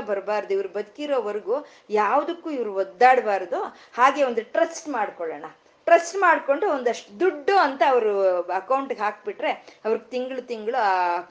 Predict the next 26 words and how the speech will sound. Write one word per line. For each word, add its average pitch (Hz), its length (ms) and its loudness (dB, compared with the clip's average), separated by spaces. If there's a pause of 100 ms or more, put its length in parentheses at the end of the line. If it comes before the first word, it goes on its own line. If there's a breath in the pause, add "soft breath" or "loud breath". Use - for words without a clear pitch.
(280)
ದುಡ್ಡು 202 240 -8
ಹೋಗುತ್ತೆ, 220 540 -6 (300 loud breath)
ಅವ್ರ 208 220 -2
ಜೀವನ 240 360 -4 (220)
ಸುಗಮವಾಗಿ 202 560 -4
ನಡೆದೋಗುತ್ತೆ 185 680 -6
ಅಂತ 165 180 -12
ಅವ್ರು 220 180 -6
ತೀರ್ಮಾನ 202 440 -10
ಮಾಡ್ತಾರೆ. 175 680 -12 (300 soft breath)
ಮಾಡಿ 339 500 2
ಗುರುಗಳ್ಗೆ 320 520 -4
ಹೇಳ್ಬೇಕಲ್ವಾ? 180 840 0 (180 soft breath)
ಹೋಗಿ 320 320 4
ಎಲ್ಲರೂ 254 480 2
ಹೋಗಿ 254 360 0
ಅವರು 202 320 0
ಜಯೇಂದ್ರ 208 420 -4
ಸರಸ್ವತಿ 190 600 -14
ಸ್ವಾಮಿಗಳ 196 520 -8
ಹತ್ರ - 200 -10
ಹೇಳಿದ್ರಂತೆ, 185 680 -6
ಹೇಳಿ, 190 260 -6
"ಹೀಗೆ 170 240 -8
ನಿಮ್ 165 200 -16
ತಂಗಿ, 202 500 -12